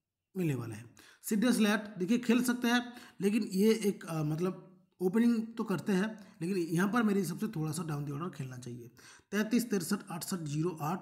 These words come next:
तीन मैच पर तीन विकेट है, एक, एक, एक, तो पार्ट टाइम बॉलिंग कर लेते हैं।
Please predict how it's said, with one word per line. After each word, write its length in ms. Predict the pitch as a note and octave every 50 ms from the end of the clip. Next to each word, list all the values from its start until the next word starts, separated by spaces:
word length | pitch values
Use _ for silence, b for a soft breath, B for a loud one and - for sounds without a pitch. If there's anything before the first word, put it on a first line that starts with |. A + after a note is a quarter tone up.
| - B B B B -
तीन 140 | G#3 G#3 F#3+
मैच 180 | F3 D#3+ - -
पर 100 | F3+ D#3+
तीन 220 | D3+ - B2+ B2
विकेट 260 | B2 B2 - C3+ B2+
है, 280 | D#3 F3 F3 - _ - D3
एक, 240 | F3 F#3 - - -
एक, 220 | D#3 D3 - - A2+
एक, 220 | G#2+ G2+ G#2+ - _ b b b b b -
तो 60 | F#3+
पार्ट 260 | - - G#3+ A3 A3 -
टाइम 160 | G#3 F#3 D#3+
बॉलिंग 220 | D3+ D#3 F#3+ G3+
कर 100 | - D#3
लेते 280 | C3 C3 C3 - - A#2
हैं। 180 | G#2+ A2+ -